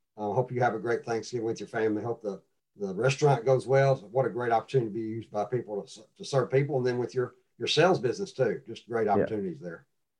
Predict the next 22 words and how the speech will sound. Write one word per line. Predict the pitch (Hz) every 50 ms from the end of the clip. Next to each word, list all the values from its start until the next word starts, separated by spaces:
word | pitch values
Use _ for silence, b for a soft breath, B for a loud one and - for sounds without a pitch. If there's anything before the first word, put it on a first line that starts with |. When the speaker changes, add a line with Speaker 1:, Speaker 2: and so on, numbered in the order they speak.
| _ _ _ -
Speaker 2:
Thank | 113 110 110 104
you, | 101 101
Chuck. | - 113 107 107 101 104
I | 104 107
appreciate | 104 104 - 113 104 - - 113 110 104 92
being | 104 107 104
on. | 101 101 101 101 104 104
And, | 98 95 90 65
and | 85 98
again, | 104 101 107 107 107 104
you | 107 110
have | 110 107 107
a | 104 101
happy | 104 107 104 - 101
Thanksgiving | - - 104 101 98 98 - 107 98 98 98 95 92
and, | 92 90 87 82
and | 92 92 87 87 87
happy | - 98 98 95 95
holidays | 92 98 95 95 95 95 95 92
as | 92 90 90
well. | 92 95 95 101 110 120 113
And | 95 90 87